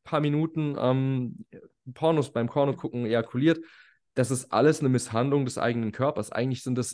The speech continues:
extrem, also in Wahrheit sind unsere Sexorgane sehr, sehr, sehr feinfühlig, haben sehr viele Nervenenden und sehr, mm, sind sehr sinnlich und sehr auf, mm,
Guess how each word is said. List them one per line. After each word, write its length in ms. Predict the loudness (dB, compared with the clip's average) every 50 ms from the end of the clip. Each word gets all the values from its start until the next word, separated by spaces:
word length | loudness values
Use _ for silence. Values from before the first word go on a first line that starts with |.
| -6
extrem, 920 | -4 -4 -4 -4 -6 -10 -12 -10 -4 0 2 4 4 4 4 2 0 -4 _ _ _ _ -6
also 160 | -2 -2 0
in 220 | 0 -2 0 0
Wahrheit 320 | 2 2 4 4 2 2 2
sind 260 | 0 -2 -2 -2 -2
unsere 280 | -4 -4 -4 -4 -4 -4
Sexorgane 760 | -2 -2 -2 -2 -2 -2 -2 0 2 2 4 4 2 2 0 -4 -12 _ _
sehr, 500 | -12 -12 -10 -6 -2 2 4 4 4 4
sehr, 200 | 4 4 2 4
sehr 160 | 4 2 0
feinfühlig, 600 | 0 0 0 0 0 0 -2 -4 -4 -4 -4 -4
haben 100 | -4 -2
sehr 160 | 0 2 0 0
viele 220 | 0 0 -2 0
Nervenenden 720 | 0 2 2 2 2 0 0 -4 -6 -4 -2 -2 -2 -2
und 80 | -4 -4
sehr, 400 | -2 0 2 4 4 4 2 0 -4 -14 -20 _ _ _
mm, 420 | -2 0 2 4 4 4 2 0
sind 200 | -2 -4 -4 -4 -4
sehr 340 | 0 2 4 4 6 4 4
sinnlich 480 | 4 2 2 2 2 2 0 0 -2
und 140 | -4 -8 -8
sehr 400 | -6 -2 2 2 4 4 4 4
auf, 240 | 4 2 2 0 -4
mm, 400 | -6 -4 -2 0 0 0 -2 -2